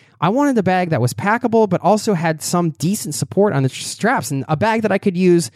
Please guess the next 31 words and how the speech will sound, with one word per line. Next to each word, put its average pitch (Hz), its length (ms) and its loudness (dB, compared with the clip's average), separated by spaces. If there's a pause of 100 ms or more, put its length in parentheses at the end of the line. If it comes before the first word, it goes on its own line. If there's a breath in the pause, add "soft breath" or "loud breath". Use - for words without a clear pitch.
(140 soft breath)
not 254 120 0
only 294 120 2
when 226 140 2
I 185 40 2
was 147 140 2
traveling, 139 640 -2 (460 soft breath)
but 175 160 0
in 202 120 2
my 196 160 0
everyday 156 400 0
life 139 480 0 (280 soft breath)
where 127 120 0
I 120 60 0
live 147 320 0
here 135 180 2
in 143 80 2
Norway. 131 480 -2
And 143 180 0
that's 156 200 -2
exactly 151 440 0
what 139 180 2
the 139 60 0
Tortuga 131 680 0 (560)
day 175 160 2
pack 139 320 0
does 151 220 2
for 139 160 -2
me. 123 280 -2
And 127 500 -2
the 139 160 -4
Outbreaker, 131 680 -2